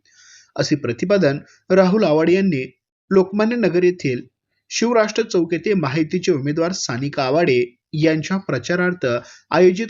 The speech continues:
कॉर्नर सभेत ते बोलत होते. राहुल आवाडे म्हणाले, कोरोचीच्या ग्रामदैवतासाठी पन्नास लाख रुपयाचा हॉल उभारला असून खोतवाडी येथील गजानन मन-,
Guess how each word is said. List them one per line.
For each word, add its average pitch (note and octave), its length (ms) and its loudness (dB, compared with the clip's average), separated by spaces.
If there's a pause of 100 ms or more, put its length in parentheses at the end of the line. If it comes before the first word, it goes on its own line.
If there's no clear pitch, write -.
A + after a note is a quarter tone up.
कॉर्नर C#3 360 -2
सभेत D3+ 300 -6
ते - 200 -6
बोलत A#2 300 -4
होते. C3 520 -4 (960)
राहुल B2+ 280 0
आवाडे C#3 240 2
म्हणाले, C#3+ 400 0 (420)
कोरोचीच्या G#3+ 480 4
ग्रामदैवतासाठी F3 840 0
पन्नास D#3 460 -4
लाख D#3 100 -2
रुपयाचा C#3+ 520 -4
हॉल D#3 240 -4
उभारला B2+ 360 -4
असून D3 380 -2 (420)
खोतवाडी A#3 440 4
येथील A3 260 -2
गजानन E3 460 0
मन-, C#3 240 -4